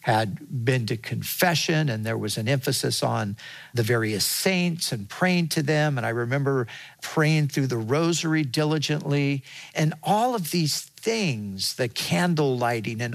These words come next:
all of that. But where was Christ? Uh, there, there was no pointing to Christ as the ultimate, and he's the one that we just need to be seeking him.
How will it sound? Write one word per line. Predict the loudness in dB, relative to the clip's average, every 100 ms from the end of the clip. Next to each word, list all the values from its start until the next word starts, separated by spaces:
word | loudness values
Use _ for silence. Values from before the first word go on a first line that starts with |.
| -6
all | 0 2
of | 2 0
that. | 2 2 0 -2 -16 -20 -20 -20 _
But | 0 0 0 -8 _ _ _ -4
where | 2 2 2
was | 0 -4
Christ? | -2 -2 -2 -4 -4 -6 -8 -8
Uh, | -8 -8 -6
there, | 0 2 4 2
there | 2
was | 2 2
no | 2 4 2 0 -2 -8 -20 _ _ -20 -8
pointing | 0 2 2 0 2 2
to | 2 0
Christ | -2 -2 2 2 2 2
as | 0 0
the | 0 0
ultimate, | 0 0 0 -2 0
and | -2
he's | -4 -2 0 0 -2 -2
the | -2
one | 2 2 0 -2 -8 -12 -20 -20 -8
that | 0 2 2
we | 2
just | 2 0 0
need | -2
to | 0
be | -2
seeking | -2 -2 -4 -2
him. | -2 -4